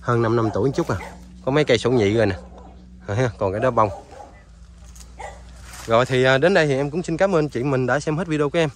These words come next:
Em xin nhắc lại diện tích mà chủ sẽ cắt ra bán cho mình ngang là mười lăm. Và phía bên kia là một cạnh đi sâu vào là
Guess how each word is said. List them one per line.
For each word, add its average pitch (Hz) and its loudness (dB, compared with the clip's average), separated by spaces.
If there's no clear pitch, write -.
Em 143 -4
xin 160 -4
nhắc 185 0
lại 113 4
diện 120 -4
tích 139 -4
mà 127 0
chủ 113 0
sẽ 160 -4
cắt 202 -2
ra 139 4
bán 156 2
cho 151 -2
mình 117 0
ngang 127 2
là 113 0
mười 107 -2
lăm. 127 2
Và 113 4
phía 165 0
bên 151 0
kia 131 0
là 117 2
một 101 -4
cạnh 104 0
đi 131 -2
sâu 123 0
vào 101 2
là 95 -2